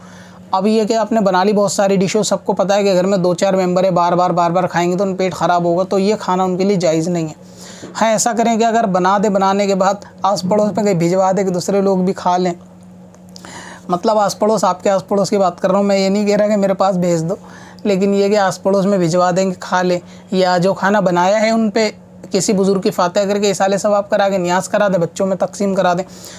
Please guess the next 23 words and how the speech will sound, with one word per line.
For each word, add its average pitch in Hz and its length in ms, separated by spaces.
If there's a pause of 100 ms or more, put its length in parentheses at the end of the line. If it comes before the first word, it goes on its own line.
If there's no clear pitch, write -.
(140)
तो 190 80
भी 202 120
अच्छा 190 220
रहेगा 196 240
कि 190 120
चलो 202 300
जैसा 185 300
खाना 185 300
है 185 100
वो 185 120
बच्चों 175 340
को 180 80
भी 180 100
थोड़ा 180 260
सा 180 100
मिल 170 240
जाएगा, 170 300
पड़ोसियों 165 440
को 175 100
भी 170 100
मिल 170 180
जाएगा। 175 240
तो 180 120